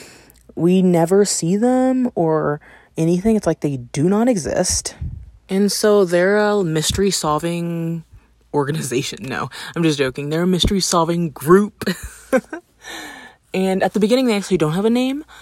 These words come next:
Uh, the show is named Scooby-Doo Mystery Incorporated because they like to put Scooby-Doo in all the titles. And then the Mystery Incorporated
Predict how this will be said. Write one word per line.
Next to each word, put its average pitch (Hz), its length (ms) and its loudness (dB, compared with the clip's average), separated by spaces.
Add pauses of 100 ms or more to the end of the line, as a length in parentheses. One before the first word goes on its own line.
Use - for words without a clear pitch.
(260)
Uh, 175 160 4
the 180 80 0
show 214 240 4
is 202 200 4
named 175 640 -2 (180)
Scooby-Doo 185 340 0
Mystery 170 240 -4
Incorporated 151 600 0
because 147 220 -4
they 147 100 2
like 139 180 0
to - 40 -20
put 143 140 -4
Scooby-Doo 131 420 -4
in 123 100 -6
all 120 120 -2
the 127 80 -2
titles. 127 360 -6 (480)
And 170 220 2
then 180 80 2
the 175 60 4
Mystery 185 260 4
Incorporated 196 540 0